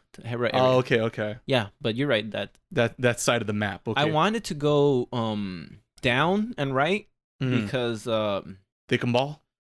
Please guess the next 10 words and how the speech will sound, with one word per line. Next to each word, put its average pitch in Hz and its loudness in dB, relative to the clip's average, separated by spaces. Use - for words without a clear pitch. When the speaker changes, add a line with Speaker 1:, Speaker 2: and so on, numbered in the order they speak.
Speaker 1:
the, 123 -4
no, 190 4
the, 151 2
they 131 0
Speaker 2:
No, 165 6
Speaker 1:
made 180 6
Speaker 2:
no, 151 6
that's 123 2
the 120 2
opposite. 104 -2